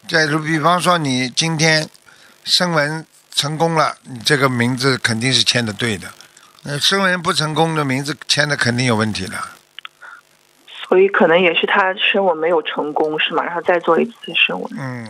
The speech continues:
Speaker 2: 我想他可能，他可能真的是声纹没成功的问题，他改名字了呀。
Speaker 1: 哦。
Speaker 2: 嗯。
Speaker 1: 改过名字，但是之前他也有梦到说师父在梦里喊他，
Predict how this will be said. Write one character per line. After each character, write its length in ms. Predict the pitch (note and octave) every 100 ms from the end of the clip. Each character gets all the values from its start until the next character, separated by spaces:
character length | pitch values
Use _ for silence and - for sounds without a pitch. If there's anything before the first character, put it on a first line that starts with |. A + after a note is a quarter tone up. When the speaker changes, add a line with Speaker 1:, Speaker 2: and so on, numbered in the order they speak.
| G#2
Speaker 2:
我 180 | C#3+ D3
想 240 | - F#2+ G#2+
他 180 | G#2+ C3
可 160 | A#2+ A#2
能， 200 | A#2+ B2+ - - - - - _
他 120 | - D3
可 180 | C3
能 180 | A#2 B2+
真 180 | C#3 D3
的 120 | C#3+
是 180 | A#2+ A#2+
声 240 | - C#3
纹 120 | B2 A#2+
没 180 | A#2
成 240 | A2+ G#2+ G#2+
功 220 | G#2+ A2
的 60 | G#2
问 180 | F#2+ F#2+
题， 180 | - _ _ _ _ _
他 120 | D#3
改 220 | - C3+
名 240 | A2+ A2 C3
字 100 | C3
了 120 | A#2+
呀。 200 | G2 -
Speaker 1:
哦。 380 | - _ _ C#3
Speaker 2:
嗯。 280 | A2 G2 -
Speaker 1:
改 160 | E3+
过 100 | E3
名 240 | G3+ D#3+ D#3+
字， 120 | D#3
但 160 | A3 A3+
是 160 | A#3
之 200 | G3+ A3 A3
前 280 | G3+ D#3
他 280 | E3+ - F#3
也 100 | E3
有 180 | F3 D#3
梦 220 | D#3 E3+
到 220 | F3+ D#3+
说 340 | D#3+ - D3+ D3+
师 180 | - G3
父 80 | E3
在 120 | E3
梦 180 | F3+ E3
里 80 |
喊 180 | E3+ -
他， 300 | - D#3 C#3